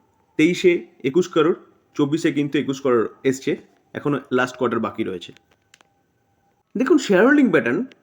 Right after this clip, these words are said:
ডিসেম্বর দু হাজার তেইশ প্রমোটার কত, সেভেন্টি থ্রি পয়েন্ট থ্রি নাইন পার্সেন্ট স্টেক রয়েছে। এখানে কিন্তু এফআইএস নেই,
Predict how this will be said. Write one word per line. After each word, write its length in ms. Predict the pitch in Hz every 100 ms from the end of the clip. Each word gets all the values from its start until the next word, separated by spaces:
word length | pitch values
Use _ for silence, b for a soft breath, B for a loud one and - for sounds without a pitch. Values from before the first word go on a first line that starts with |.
| _ 139
ডিসেম্বর 560 | 175 240 220 214 208
দু 60 | 170
হাজার 160 | 165 165
তেইশ 320 | 180 185 -
প্রমোটার 400 | 165 190 190 185
কত, 140 | 190
সেভেন্টি 540 | 190 180 160 175 196 185
থ্রি 260 | - 185
পয়েন্ট 560 | 175 160 160 165 170 -
থ্রি 140 | 180
নাইন 260 | 143 117 104 - _ _ _ _ _
পার্সেন্ট 300 | 123 - 117
স্টেক 240 | - 107 101
রয়েছে। 260 | 90 - _ _ _ _ -
এখানে 240 | 123 170
কিন্তু 280 | 165 165 156
এফআইএস 440 | 135 151 165 156
নেই, 220 | 165 175